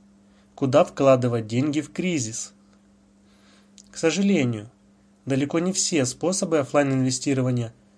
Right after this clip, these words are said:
могут служить хорошим ответом на этот вопрос. Но об этих способах инвестирования денег стоит знать каждому.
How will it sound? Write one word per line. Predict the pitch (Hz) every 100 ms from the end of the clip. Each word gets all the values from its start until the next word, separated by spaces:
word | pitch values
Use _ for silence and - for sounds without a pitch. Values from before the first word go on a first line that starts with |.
| -
могут | 147 147 -
служить | 143 135
хорошим | - 143 131 123 117
ответом | 117 127 175 190
на | 147
этот | 127 123
вопрос. | 131 127 127 113 - - _ _ _ _ _ _ _ -
Но | 147
об | 143 175
этих | 247 170
способах | - - 139 127 123 123
инвестирования | 131 127 123 143 135 127 120 117 - _ _ _ 127
денег | 147 180 185
стоит | - 151 151 131
знать | 135 143 143
каждому. | 156 139 123 117 117